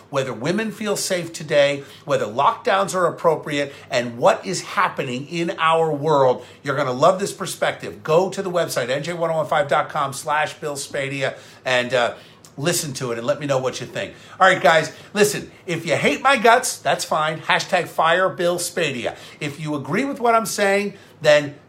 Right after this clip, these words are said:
at least give me the courtesy of taking a look at the primary before you just blindly go along with what you hear on T V and on other shows about Jack Ciattarelli.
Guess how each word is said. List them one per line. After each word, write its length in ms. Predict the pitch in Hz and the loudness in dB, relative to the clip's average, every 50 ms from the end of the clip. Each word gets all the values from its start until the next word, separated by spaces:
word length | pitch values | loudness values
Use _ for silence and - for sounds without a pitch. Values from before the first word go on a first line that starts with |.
| _ - | _ -6
at 180 | 151 160 156 | -6 -6 -6
least 420 | 165 170 220 277 285 285 - - - | -4 -2 0 0 0 -2 -4 -6 -6
give 200 | 226 247 240 233 | -6 -6 -4 -2
me 120 | 254 247 | -4 -2
the 120 | 240 220 | -2 -4
courtesy 600 | 208 - - - 190 180 175 160 - - 175 151 | -6 -6 -2 -2 0 0 0 -2 -4 -4 -4 -4
of 140 | 139 120 - | -4 -4 -4
taking 340 | - - 180 190 - - 202 | -6 -8 -8 -8 -6 -6 -4
a 60 | 190 | -4
look 280 | 175 165 170 156 - - | -2 0 0 0 0 -2
at 100 | 165 143 | -8 -8
the 80 | - | -10
primary 520 | 135 - - 160 151 147 135 127 123 117 113 | -12 -8 -4 -2 -2 -2 -2 -2 -2 -4 -4
before 380 | 101 - - - - 160 147 | -4 -8 -10 -8 -6 -4 -4
you 160 | 147 139 135 120 | -4 -4 -6 -6
just 240 | 110 147 135 101 - | -8 -10 -10 -10 -10
blindly 400 | 127 127 135 147 165 170 170 175 | -6 -4 -2 -2 -2 -4 -4 -4
go 240 | 156 175 160 151 151 | -2 -2 -2 0 -2
along 460 | 147 139 139 131 127 120 113 101 - - - - - - | -2 -2 0 2 2 2 0 -2 -6 -14 -20 -16 -12 -10
with 140 | 131 117 | -10 -6
what 220 | 117 131 135 - - | -4 -4 -4 -4 -4
you 60 | 135 | -6
hear 220 | - 151 156 147 | -4 -2 0 2
on 160 | 143 143 143 139 | 2 0 0 -4
T 240 | - - 165 147 143 | -6 -8 -6 -6 -4
V 380 | 131 139 135 131 127 117 - - - - - | -4 -2 -2 -2 -4 -4 -8 -10 -12 -8 -4
and 140 | 139 135 | -2 0
on 160 | 131 127 135 139 | 0 0 0 2
other 260 | 127 147 147 156 143 | 2 2 2 0 -2
shows 420 | 139 - - 160 143 139 131 117 | -6 -2 0 2 2 2 0 -2
about 240 | 127 - - 147 - | -4 -4 -4 -4 -4
Jack 260 | - 143 131 123 127 | -4 -4 -4 -4 -4
Ciattarelli. 540 | - - 143 123 123 123 113 101 95 90 - | -6 -8 -6 -6 -2 -2 -2 -2 -2 -4 -8